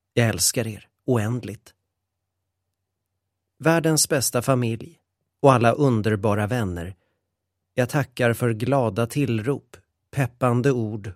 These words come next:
och stöd. Det finns inga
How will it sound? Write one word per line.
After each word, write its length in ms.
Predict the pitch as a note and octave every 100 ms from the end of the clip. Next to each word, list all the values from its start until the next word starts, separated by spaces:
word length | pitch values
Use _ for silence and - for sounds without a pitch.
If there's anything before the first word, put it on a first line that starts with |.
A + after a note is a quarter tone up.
| _
och 140 | C3
stöd. 520 | - - F2 E2+ E2+ - _ _ _ _ _ _ _ _ _ _ _ _
Det 80 | A2+
finns 280 | A#2+ G2
inga 360 | B2 F#2+ G2+